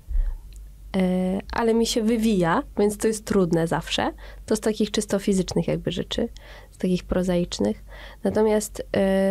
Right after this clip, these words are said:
w macierzyństwie jako takim myślę, że czasami najtrudniejsze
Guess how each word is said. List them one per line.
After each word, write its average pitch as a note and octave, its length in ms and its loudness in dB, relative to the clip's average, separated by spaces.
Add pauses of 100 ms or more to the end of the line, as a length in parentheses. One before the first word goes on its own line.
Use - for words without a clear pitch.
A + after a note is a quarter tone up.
(640)
w G3+ 580 4 (1200)
macierzyństwie G#3+ 760 2
jako G3+ 300 0
takim G#3+ 760 2 (600)
myślę, A3+ 480 2
że G#3 200 2 (1160)
czasami A#3 760 2
najtrudniejsze G#3+ 1300 2